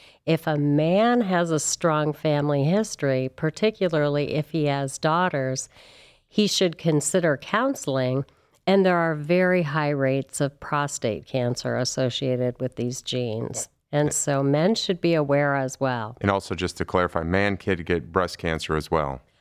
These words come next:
Speaker 1: Men can. It's a less than one percent chance in the general population and somewhere between a six and twelve percent chance if you have a brca two mutation.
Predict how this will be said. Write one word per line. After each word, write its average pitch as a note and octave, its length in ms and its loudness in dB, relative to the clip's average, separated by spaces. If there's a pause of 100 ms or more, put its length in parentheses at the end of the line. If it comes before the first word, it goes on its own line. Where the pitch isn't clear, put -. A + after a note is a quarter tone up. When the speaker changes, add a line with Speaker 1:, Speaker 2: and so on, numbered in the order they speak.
(140)
Speaker 1:
Men E4 320 6
can. B2+ 500 -4 (140)
It's G#3 240 2
a G3+ 80 4
less G#3+ 320 0
than E3+ 240 2
one F3 240 2
percent F3+ 500 2
chance F3 480 0
in D3+ 180 4
the D3+ 80 4
general D3+ 440 0
population D3+ 960 0
and D3+ 240 2
somewhere G#3 460 2
between D#3 440 0
a C3+ 120 2
six - 500 -2
and C3 180 2
twelve D3+ 460 -2
percent D#3 540 -2
chance D#3 560 0
if C#3+ 160 -2
you C#3+ 100 2
have C#3+ 220 0
a B2+ 80 -8
brca C3 500 -2
two D3 280 0
mutation. D3 800 0